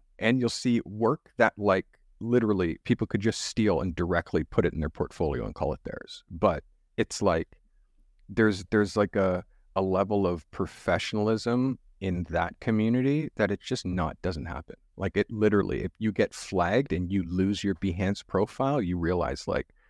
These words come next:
you now lose the ability to make money as a photographer, 'cause Behance is, it's,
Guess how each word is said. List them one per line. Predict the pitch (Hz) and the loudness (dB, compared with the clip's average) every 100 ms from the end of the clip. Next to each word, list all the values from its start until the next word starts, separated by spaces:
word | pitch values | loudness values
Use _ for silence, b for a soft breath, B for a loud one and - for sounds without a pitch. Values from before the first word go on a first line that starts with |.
| _ | _
you | 98 | -2
now | 95 92 | 2 2
lose | 87 95 95 | 2 0 -2
the | - | -2
ability | 85 82 80 78 | -4 -2 -2 -2
to | 78 | -4
make | 73 73 - | -6 -6 -6
money | 65 - - | -6 -8 -10
as | - 78 | -8 -8
a | |
photographer, | - - 62 - - - - | -6 -6 -6 -8 -16 -18 -6
'cause | 90 | -4
Behance | 80 90 76 95 85 - - | -2 -4 0 2 0 -2 -6
is, | 90 76 - - _ _ _ _ _ - _ _ | -6 -6 -10 -16 _ _ _ _ _ -20 _ _
it's, | 101 101 - | 0 0 -4